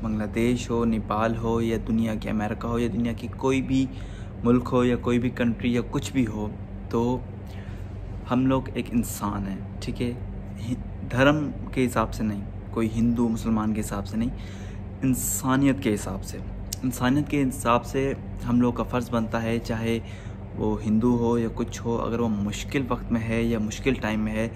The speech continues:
तो हमें उसकी हेल्प करनी चाहिए। अगर हेल्प नहीं कर सकते, तो कम से कम दुआ ज़रूर करनी चाहिए।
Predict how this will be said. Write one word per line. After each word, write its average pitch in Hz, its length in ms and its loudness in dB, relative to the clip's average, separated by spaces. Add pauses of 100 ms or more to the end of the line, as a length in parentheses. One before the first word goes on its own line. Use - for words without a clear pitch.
(400)
तो 113 60 -4
हमें 117 180 2
उसकी 113 280 -2
हेल्प 104 280 -2
करनी 123 220 6
चाहिए। 120 320 2
अगर 117 160 0
हेल्प - 400 -2
नहीं 107 400 0
कर - 160 0
सकते, 110 400 -2
तो 120 160 -2
कम 113 180 -2
से - 140 -6
कम 120 180 0 (640)
दुआ 120 260 8
ज़रूर 113 300 4
करनी 104 220 -2
चाहिए। 101 420 -6